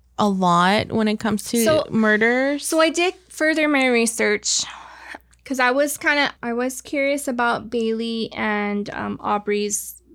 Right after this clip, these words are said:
Speaker 2: backstories. So Bailey, apparently, when she was an infant, her biological father was murdered.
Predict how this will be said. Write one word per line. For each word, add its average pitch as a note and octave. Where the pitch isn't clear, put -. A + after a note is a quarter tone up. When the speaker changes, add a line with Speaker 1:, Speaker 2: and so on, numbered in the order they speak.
Speaker 2:
backstories. -
So C#4+
Bailey, D4
apparently, A#3+
when A3+
she B3
was A#3+
an C4
infant, A#3
her A3
biological A3
father G#3+
was A#3
murdered. G#3